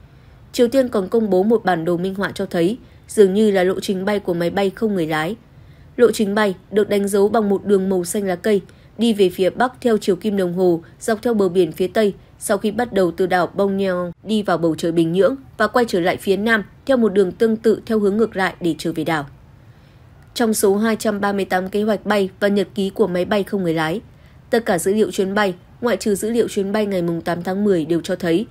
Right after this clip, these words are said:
U A V này đã bay trong lãnh thổ Hàn Quốc. Triều Tiên cũng tuyên bố máy bay không người lái bị rơi có dữ liệu về một kế hoạch và hồ sơ để giải chuyến đơn tuyên truyền chống Bình Nhưỡng,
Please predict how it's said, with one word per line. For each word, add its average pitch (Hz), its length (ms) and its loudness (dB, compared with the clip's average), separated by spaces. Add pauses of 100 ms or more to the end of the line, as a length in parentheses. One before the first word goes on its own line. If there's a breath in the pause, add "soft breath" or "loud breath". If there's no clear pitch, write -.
(380 loud breath)
U 220 100 4
A 208 100 6
V 202 80 0 (120)
này 175 320 -2
đã 202 240 -2
bay 208 200 0
trong 190 180 -6
lãnh 196 160 -6
thổ 185 120 -4
Hàn 160 220 -4
Quốc. 240 220 0 (480 loud breath)
Triều 233 180 4
Tiên 247 200 2
cũng 247 160 -6
tuyên 240 180 2
bố 196 260 2 (200)
máy 220 120 0
bay 226 160 2
không 220 180 0
người 185 120 0
lái 170 180 0
bị 196 180 -4
rơi 202 240 0
có 185 180 -4
dữ 208 120 -2
liệu 214 240 2
về 190 100 0
một 180 200 -4
kế 196 140 -2
hoạch 214 220 -2 (340 soft breath)
và 220 80 2
hồ 208 220 2
sơ 226 240 0
để 185 160 0
giải 165 180 -2
chuyến 180 220 -4
đơn 202 260 0
tuyên 220 160 0
truyền 185 240 2
chống 185 220 -4
Bình 185 160 0
Nhưỡng, 190 220 0